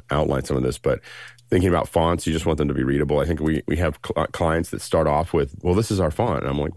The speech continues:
"Well, it's, it's a serif font." <laughs> Like, like, you try to explain gently that, like, that's not really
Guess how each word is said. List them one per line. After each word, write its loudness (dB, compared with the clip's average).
"Well, 0
it's, -10
it's -6
a -2
serif -2
font." -6
<laughs> -4
Like, 0
like, 0
you -4
try 2
to 2
explain 0
gently 2
that, 0
like, 2
that's -2
not 0
really 2